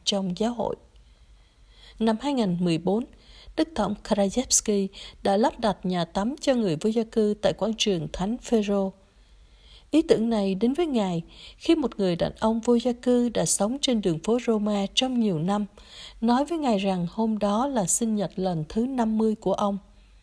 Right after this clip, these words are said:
Khi Đức Tổng giám mục Krajewski muốn mời ông đi ăn tối, người đàn ông trả lời rằng không có nhà hàng nào cho ông ta vào vì mùi hôi trên người của ông. Năm ngoái, Đức Thánh Cha Francisco đã yêu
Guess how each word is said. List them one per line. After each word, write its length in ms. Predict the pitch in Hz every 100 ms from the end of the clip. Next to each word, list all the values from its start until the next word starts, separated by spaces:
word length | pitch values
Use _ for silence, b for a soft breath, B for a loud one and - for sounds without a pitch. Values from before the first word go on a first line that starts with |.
| b b b b b -
Khi 180 | - 240
Đức 180 | 269 311
Tổng 200 | 180 175
giám 160 | 208 262
mục 240 | 190 - -
Krajewski 880 | 196 202 190 254 - - 214 202 196
muốn 220 | 240 302
mời 260 | 233 165 -
ông 200 | 208 208
đi 100 | 208
ăn 200 | 208 196
tối, 340 | - 208 233 294 B B B B B B
người 220 | 233 226 208
đàn 180 | 202
ông 200 | - 254 247
trả 160 | - 202
lời 200 | 214 190
rằng 300 | 190 175 170 B B B
không 260 | - 302 294
có 120 | 349
nhà 180 | 294 196
hàng 320 | 185 180 170
nào 260 | 175 165 165
cho 240 | - 240 240
ông 140 | 226 220
ta 200 | 262 247
vào 360 | 208 170 165 b b -
vì 180 | 202 180
mùi 320 | 170 165 160
hôi 320 | 156 226 226 220
trên 240 | 240 220
người 320 | 214 185 147 -
của 120 | 190
ông. 280 | - 202 196 - - - - - - - - - - - _ _ _ b b b b b b
Năm 160 | 226 220
ngoái, 400 | 214 214 247 - B B B -
Đức 80 | 269
Thánh 120 | 311
Cha 160 | 294 254
Francisco 680 | 240 226 233 - 214 202 190
đã 80 | 196
yêu 160 | 262